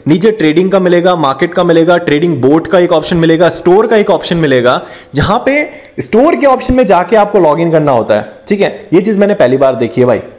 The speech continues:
ठीक है। Store के ऑप्शन में जाके मुझे login करना पड़ा, अ, BitMax के साथ। तो मुझे कहीं ना कहीं मेरा first impression जो था ना इस application को लेके, वो बहुत down हो गया, गिर ही गया कि यार तुम्हें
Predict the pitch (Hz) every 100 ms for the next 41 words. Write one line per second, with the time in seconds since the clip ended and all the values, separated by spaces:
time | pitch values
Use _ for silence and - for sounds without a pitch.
0 | _ 226 226 - - - - 214 262 302
1 | 277 240 233 247 240 208 202 214 202 185
2 | 143 160 175 160 156 156 151 165 - 123
3 | 120 131 143 147 - 151 151 151 151 -
4 | 160 165 156 135 160 160 143 160 170 160
5 | 139 151 160 - - _ 143 190 - 220
6 | 277 - 202 180 156 180 165 143 117 120
7 | - - - 151 143 127 131 131 123 117
8 | 123 120 104 101 107 - - 139 202 156
9 | 123 156 139 110 113 107 101 92 120 -
10 | 175 214 165 110 113 - - - - 190
11 | 214 214 226